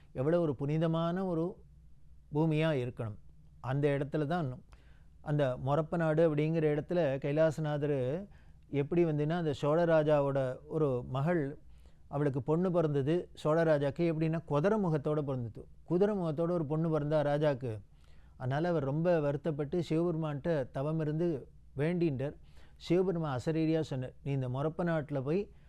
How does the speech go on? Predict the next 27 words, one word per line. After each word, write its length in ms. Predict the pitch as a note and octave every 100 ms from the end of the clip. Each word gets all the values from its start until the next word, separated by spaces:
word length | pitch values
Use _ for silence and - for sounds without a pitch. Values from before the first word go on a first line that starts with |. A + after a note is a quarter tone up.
| - -
உன் 200 | C#3+ C3+
மகளோட 440 | C3+ F3 E3+ F#3+ G3+
தாமிரபரணியில 1040 | D3+ E3+ F3+ E3 D#3 D3+ D3+ D3 C3+ B2+ - - - -
மூழ்கி 500 | D3 D3+ G3+ G#3+ G3+
எழுந்து 600 | F3+ D#3 F3+ F#3 F#3+ B3 - - - - -
அங்க 400 | D#3+ E3 D3+ C3+
கைலாசநாதரை 800 | D3+ E3+ F3+ E3+ E3 D3+ D3 D3
பாரு, 500 | A#2+ D3+ E3 G3 A3+ - - - -
உனக்கு 320 | E3 E3 D3
சரியா 340 | C#3 D#3 E3+
போகும்" 340 | D#3 C#3+ C#3 C3+
அப்படின்னு. 240 | C3 C3 - - -
உடனே 360 | - C3 C#3+ E3
சோழராஜா 640 | E3+ C#3+ D#3+ D#3 D3+ E3
தன்னோட 320 | D#3 D3+ C#3+ C3
குதிரை 340 | C#3 D#3+ E3
முகத்தோட 380 | D#3 D3 D3+ D3+
இருக்கிற 260 | D3+ D3
பொண்ணோட 480 | C3 C3+ C3+ D3+ D#3
இந்த 140 | E3+ D3+
மொரப்பநாட்டுல 640 | C#3 D3 D#3+ D3+ C#3 C#3
வந்து 300 | C3 B2+ D3+ D#3
தாமிரபரணி 800 | C#3+ D3+ D#3 D3 C#3+ C3+ C3+ - - - - -
நதியில 440 | C3 D3 D#3+ D3+
மூழ்கி 460 | B2+ E3 G3 G3 E3+
எழுந்தாரோ 440 | D#3 F#3 E3+ D#3
இல்லையோ, 360 | E3 C#3 C3 D#3+